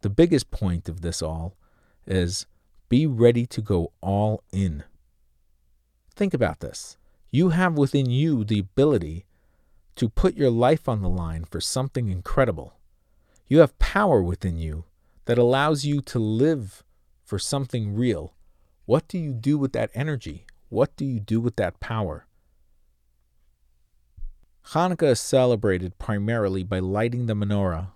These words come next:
or as they call it in Israel, the Chanukiah. We start night one with one candle, night two with two candles, until we get to night eight with eight candles.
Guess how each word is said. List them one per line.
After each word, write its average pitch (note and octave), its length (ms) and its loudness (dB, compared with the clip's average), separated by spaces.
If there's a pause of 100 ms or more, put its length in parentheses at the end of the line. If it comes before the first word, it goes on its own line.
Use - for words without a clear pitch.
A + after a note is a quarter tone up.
or F2+ 140 -6
as F#2+ 100 -6
they G2+ 140 -6
call A2+ 340 -2
it G#2 80 -2
in G2+ 100 -2
Israel, G#2+ 380 0
the G#2+ 120 -6
Chanukiah. G2 840 -4 (680)
We G2 80 -4
start G#2 320 -2
night A2+ 220 -4
one A2 220 -2
with F#2+ 160 -8
one A2+ 220 -2
candle, G2 560 -4 (300)
night G2+ 300 -6
two G#2 160 -4
with F2 160 -8
two D3 160 -2
candles, G2+ 640 -4
until A#2+ 300 -6
we A2+ 100 -4
get G#2 220 -4
to - 60 -8
night G2 280 -6
eight G#2 240 -8
with F#2 200 -12
eight A2 200 -4
candles. - 580 -12